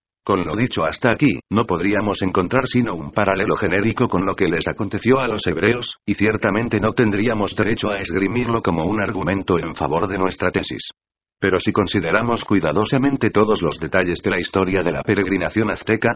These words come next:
nos encontraremos con muchas otras circunstancias muy sospechosas. Helas aquí.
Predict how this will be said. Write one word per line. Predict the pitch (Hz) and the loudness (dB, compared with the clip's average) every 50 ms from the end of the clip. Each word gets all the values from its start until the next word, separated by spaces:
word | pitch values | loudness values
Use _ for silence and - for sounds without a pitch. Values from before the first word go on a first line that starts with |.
| - | -2
nos | - 85 87 85 - | -2 -2 -2 0 0
encontraremos | 98 92 82 87 80 73 71 73 69 67 76 95 98 98 92 82 | 0 0 2 0 -2 -2 -2 -4 -4 -2 -2 -2 -2 -2 -4 -4
con | - - 87 78 | -2 -2 -2 -2
muchas | 78 87 101 - - 117 110 - | -2 -4 -6 -4 -2 -2 0 -2
otras | 120 - 101 87 80 - | -2 0 0 -2 -2 -2
circunstancias | - 107 - - 87 82 80 - - 101 107 107 - 107 101 90 | -4 -4 -4 -2 -4 -6 -4 -2 0 0 0 0 -2 -2 -2 -2
muy | 80 87 101 110 | -2 -2 -2 -2
sospechosas. | - - 92 - - 85 76 - 95 80 - - 62 - - - - _ _ _ _ _ _ _ _ _ _ _ _ _ - | -2 -2 -4 -4 -4 -6 -6 -4 -4 -4 -4 -4 -6 -6 -8 -10 -14 _ _ _ _ _ _ _ _ _ _ _ _ _ -2
Helas | - 117 127 131 120 - | -2 0 0 0 0 0
aquí. | 107 87 - 82 - | -2 -2 -2 -4 -6